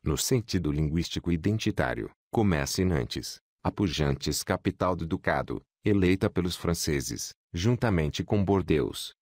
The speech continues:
como a cidade com melhor qualidade de vida da sua república.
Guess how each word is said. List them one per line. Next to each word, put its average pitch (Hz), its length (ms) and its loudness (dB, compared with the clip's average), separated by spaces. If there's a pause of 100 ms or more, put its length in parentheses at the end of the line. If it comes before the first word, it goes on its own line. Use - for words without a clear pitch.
(100)
como 98 220 4
a 92 60 2
cidade 76 520 0
com 127 160 0
melhor 80 420 4
qualidade 73 540 2
de 78 120 -2
vida 82 280 0
da 85 120 2
sua 82 240 0
república. 73 640 -2